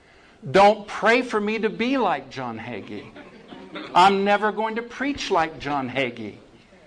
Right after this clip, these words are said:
Sometimes I don't even like John Hagee. Oh, is this being recorded? No, really. I love Brother Hagee. I think he's a tremendous preacher, but I'm not Brother Hagee.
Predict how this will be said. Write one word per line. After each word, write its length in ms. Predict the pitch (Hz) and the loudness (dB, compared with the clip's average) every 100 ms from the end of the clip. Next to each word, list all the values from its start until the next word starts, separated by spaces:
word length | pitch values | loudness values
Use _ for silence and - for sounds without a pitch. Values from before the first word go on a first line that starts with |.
| - | -6
Sometimes 640 | - 240 262 220 208 202 | 2 4 4 2 2 2
I 140 | 208 | 0
don't 180 | 240 226 | 0 -2
even 320 | 208 190 185 | -4 -4 -2
like 480 | 190 208 269 262 - - - | 0 0 -2 -6 -18 -20 -10
John 300 | 160 139 127 | -4 -2 -2
Hagee. 560 | 123 135 120 - - - 480 494 - - - - 622 571 - 571 - - | -2 -4 -4 -10 -10 -8 -8 -4 0 0 0 -2 -2 -2 -4 -4 -6 0
Oh, 160 | 143 143 | 4 4
is 100 | 135 | 2
this 140 | 202 | -4
being 220 | - 202 190 | -2 -2 -2
recorded? 500 | 185 190 196 220 226 285 - 302 285 277 - 285 302 302 - 571 855 - - 719 - - - - - - - - - | -2 -2 -4 -6 -10 -8 -4 -4 -2 -4 -4 -4 -4 -4 -6 -6 -6 -8 -12 -14 -14 -14 -14 -16 -18 -16 -16 -12 2
No, 180 | 156 151 | 6 6
really. 300 | 151 123 98 - | 6 2 -2 -4
I 80 | 135 | 2
love 260 | 147 175 180 | 4 4 4
Brother 240 | 196 185 | 0 0
Hagee. 320 | 175 190 208 | -2 -4 -4
I 140 | 180 139 | -6 -4
think 180 | 160 151 | -6 -8
he's 140 | 135 | -8
a 60 | 139 | -10
tremendous 420 | - 165 160 - | -6 -4 -4 -6
preacher, 320 | 190 196 139 | -6 -4 -4
but 160 | 120 120 | -2 0
I'm 180 | 135 | 0
not 220 | 143 156 151 | 0 -4 -6
Brother 240 | 160 160 | -8 -8
Hagee. 380 | 170 185 156 | -10 -10 -12